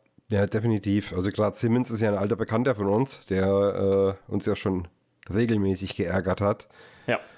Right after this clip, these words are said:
Speaker 1: Äh, und wir dürfen nicht vergessen, da, die D-Line ist zwar eine Weile her, ist auch nicht mehr jeder von da, ähm, aber die hat uns auch schon mal,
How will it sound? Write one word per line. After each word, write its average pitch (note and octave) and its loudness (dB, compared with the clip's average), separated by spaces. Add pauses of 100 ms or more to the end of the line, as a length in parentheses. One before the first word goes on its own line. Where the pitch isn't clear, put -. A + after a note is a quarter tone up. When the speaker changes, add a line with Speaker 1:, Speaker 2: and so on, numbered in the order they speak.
(320)
Speaker 1:
Äh, - 0
und G2+ 2
wir G#2 0
dürfen G#2 0
nicht G#2 0
vergessen, G2+ 0
da, G2 2 (160)
die F#2+ -8
D-Line G#2+ 2
ist G#2 -6
zwar A#2 0
eine A2 0
Weile G#2 2
her, A2 2
ist A2+ -2
auch G#2 2
nicht G#2 0
mehr F#2 0
jeder A2 2
von G#2+ -2
da, A2 2 (120)
ähm, G2+ 0
aber G2 0
die G2+ 0
hat G2+ -2
uns G2+ -2
auch F#2 -2
schon F#2 -2
mal, F2+ -2